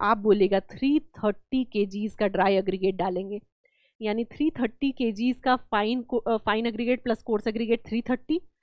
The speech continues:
प्लस आपके पास कितना है, फिफ्टी केजी का आपके पास यहाँ पे क्या है, सीमेंट है। आई बात समझ में?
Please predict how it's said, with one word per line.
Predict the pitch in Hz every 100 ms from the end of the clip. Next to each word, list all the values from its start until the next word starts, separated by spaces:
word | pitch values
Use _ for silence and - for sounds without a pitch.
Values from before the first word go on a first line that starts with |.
| _ _ -
प्लस | 285 302
आपके | 247 269
पास | 254 247
कितना | - 269 302
है, | 254 226 _ _ _ _ -
फिफ्टी | 269 - 311
केजी | 269 214 233
का | 226
आपके | 208 -
पास | 220 214 214
यहाँ | 196
पे | 202 220
क्या | 226
है, | 208 247 - _ _ _ -
सीमेंट | 233 202 185 175
है। | 196 - _ _ _ -
आई | 220
बात | 240 233
समझ | - 233 226
में? | 262